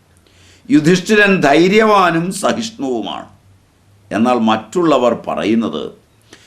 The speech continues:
യുധിഷ്ഠിര സഹനത്തിൻ്റെയും സഹിഷ്ണുതയുടെയും പരിണാമം അത്യന്തം ഭയാനകമാണെന്നാണ്.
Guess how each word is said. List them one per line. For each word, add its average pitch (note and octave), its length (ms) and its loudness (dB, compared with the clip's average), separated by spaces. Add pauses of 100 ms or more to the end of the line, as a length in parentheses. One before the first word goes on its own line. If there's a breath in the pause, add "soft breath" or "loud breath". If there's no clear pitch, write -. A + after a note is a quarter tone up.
(220 soft breath)
യുധിഷ്ഠിര D#3 500 0 (180)
സഹനത്തിൻ്റെയും A#2+ 960 0 (160)
സഹിഷ്ണുതയുടെയും A2+ 1120 -2 (200)
പരിണാമം G#2 600 0 (840 soft breath)
അത്യന്തം G3 640 0 (140)
ഭയാനകമാണെന്നാണ്. C3+ 1160 0